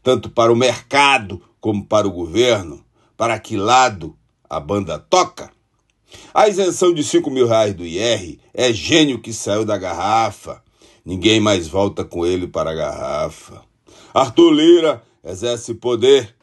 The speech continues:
a orientar as ações desse gênio poderoso. De fato, poder não é algo que se economiza,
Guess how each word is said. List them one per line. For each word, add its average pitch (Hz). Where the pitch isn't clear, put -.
a 92
orientar 110
as 101
ações 104
desse 101
gênio 92
poderoso. 95
De 123
fato, -
poder 104
não 107
é 101
algo 104
que -
se -
economiza, 95